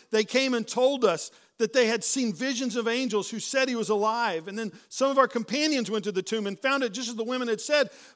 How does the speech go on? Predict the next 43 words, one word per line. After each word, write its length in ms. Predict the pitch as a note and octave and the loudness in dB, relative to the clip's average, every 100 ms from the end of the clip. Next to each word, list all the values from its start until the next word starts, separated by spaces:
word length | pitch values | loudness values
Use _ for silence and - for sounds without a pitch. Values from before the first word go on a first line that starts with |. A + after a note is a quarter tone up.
| - | -6
but 120 | B3 | -2
they 140 | C4+ | -2
didn't 300 | B3+ C#4 C4+ | -2 -4 -4
see 200 | - C4+ | -4 -4
Jesus." 840 | G3 G#3+ D4 C4+ D#3+ G#2+ - - - _ _ _ _ _ _ _ _ _ _ _ _ _ - | -4 -4 -4 -4 -8 -10 -12 -14 -20 _ _ _ _ _ _ _ _ _ _ _ _ _ -10
And 140 | C#3 | -4
then 120 | D3 | -4
Jesus 360 | B2+ D#3+ D#3 D#3+ | -2 -4 -4 -4
says 340 | - C#3 C3+ | -2 -4 -6
to 120 | - B2 | -8 -6
them, 140 | A#2+ | -6
but 100 | B2 | 0
they 140 | D3+ | 2
don't, 260 | E3+ F3+ - - | 2 0 -8 -10
they 80 | C3+ | -4
don't 160 | D#3 D3+ | -2 -2
know 160 | E3 | -4
it's 160 | G#3+ - | -4 -6
Jesus, 400 | A#2+ A#2+ B2 C#3+ | -12 -14 -12 -12
but 140 | D3 | -8
he 60 | D3+ | -8
says 300 | D3+ F#3+ G3+ | -6 -4 -4
to 80 | E3 | -4
them, 220 | C#3+ C#3 C#3 _ _ _ _ _ _ | -2 -4 -6 _ _ _ _ _ _
"How 160 | F#3+ | -10
foolish 520 | F3 - D3+ D3 C3+ | -10 -6 -4 -2 -4
are 80 | C3+ | -6
you 180 | B2 C3 | -8 -8
guys? 520 | B2 C3 B2+ B2+ B2+ - _ | -8 -8 -8 -10 -14 -20 _
How 180 | F#3 F#3 | -2 -2
slow 640 | - - - G3 A3 B3+ | -2 -6 -2 4 4 4
to 140 | A#3+ A3+ | -2 -6
believe 600 | G#3+ F#3+ D#3+ C#3+ C#3 C#3+ | -4 -4 -2 -4 -6 -8
all 340 | C#3+ D3+ E3 | -6 -4 -4
that 140 | E3 | -6
the 80 | D#3+ | -14
prophets 540 | D#3+ - D3 C#3+ C3+ - | -16 -14 -14 -16 -20 -20
have 120 | A#2 | -18
spoken." 540 | - - - F#2 - - _ _ _ _ _ _ _ _ _ | -20 -20 -20 -20 -20 -20 _ _ _ _ _ _ _ _ _
How 120 | F#3+ | -8
slow 440 | - - A3 A#3 | -6 -4 2 2
to 80 | C4 | 2
believe. 580 | G#3 A3 A3 G#3+ D3+ C3+ | 0 0 0 -2 -6 -10